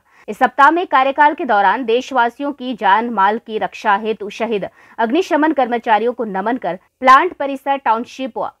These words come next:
समीपवर्ती क्षेत्र में जागरूकता और प्रचार प्रसार के कार्यक्रम आयोजित किए गए। उक्त आयोजन बहुत ही प्रासंगिक रहा, क्योंकि ग्रीष्म ऋतु के समय प्रायः यह देखा गया है कि अग्नि दुर्घटनाओं में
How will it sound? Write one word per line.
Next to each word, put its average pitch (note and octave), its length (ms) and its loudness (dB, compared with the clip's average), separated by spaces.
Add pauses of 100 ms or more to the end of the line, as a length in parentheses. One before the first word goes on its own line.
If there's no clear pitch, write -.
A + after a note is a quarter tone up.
(260)
समीपवर्ती B3+ 560 -2
क्षेत्र A#3+ 360 -2
में A#3+ 140 -4
जागरूकता G#3+ 540 0
और G3+ 120 0
प्रचार F#3+ 420 -2
प्रसार G3 480 -2
के F#3+ 200 -8 (120)
कार्यक्रम F#3+ 500 -4
आयोजित F#3 340 -8
किए G3 200 -6
गए। F#3 160 -8 (200)
उक्त - 280 -4
आयोजन A#3+ 400 2
बहुत A#3+ 340 -2
ही B3+ 160 -6
प्रासंगिक G#3 680 -4
रहा, F3 200 -12 (320)
क्योंकि C#4+ 220 -2
ग्रीष्म D#4+ 320 -2
ऋतु E4 360 0
के C#4+ 120 -6
समय G3 280 -6
प्रायः G#3 380 0
यह A3 240 -4
देखा F3+ 340 -10
गया E3 160 -8
है F#3 200 -10 (320)
कि C#4 40 -6
अग्नि B3+ 340 0
दुर्घटनाओं A#3+ 560 -2
में A#3+ 120 -4